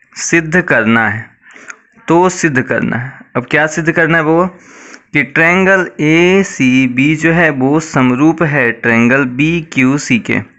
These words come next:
ठीक है जी, अब चलिए, जो सिद्ध करना है तो प्रमाण हमको देना पड़ेगा। तो प्रमाण में यदि हम चलें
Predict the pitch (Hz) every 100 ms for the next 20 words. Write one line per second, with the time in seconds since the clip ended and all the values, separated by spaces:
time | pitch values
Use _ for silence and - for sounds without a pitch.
0 | _ - - 143 135 113 - _ _ _
1 | - - _ - 117 127 107 107 123 -
2 | 165 170 180 151 151 151 147 123 120 120
3 | 147 160 151 156 123 120 135 123 113 113
4 | - - - - - - 147 131 147 147
5 | 180 214 208 185 196 190 - 139 120 156